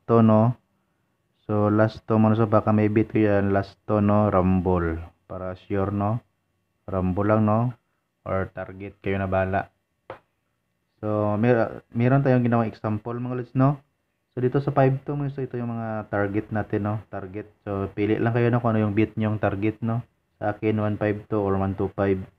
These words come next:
So, four three five, mga lods, no? Escalera. Five zero seven, zero seven two or seven twenty, no? Four one seven or four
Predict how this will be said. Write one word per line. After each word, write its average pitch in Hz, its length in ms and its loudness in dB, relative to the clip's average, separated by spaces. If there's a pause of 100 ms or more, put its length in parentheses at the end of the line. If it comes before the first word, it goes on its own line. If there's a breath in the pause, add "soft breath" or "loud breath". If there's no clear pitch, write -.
(720)
So, 110 160 -4
four 120 160 2
three 127 180 4
five, 127 220 4
mga 135 160 4
lods, 135 240 2
no? 143 240 4 (100)
Escalera. 110 680 2 (720)
Five 101 160 -6
zero 110 240 -2
seven, 110 720 0 (800)
zero 107 240 -2
seven 110 400 -2
two 113 160 -2
or 107 160 2
seven 101 320 -4
twenty, 104 400 0
no? 117 320 0 (560)
Four 110 160 -12
one 117 240 -10
seven 117 480 0
or 104 320 0
four 98 160 -4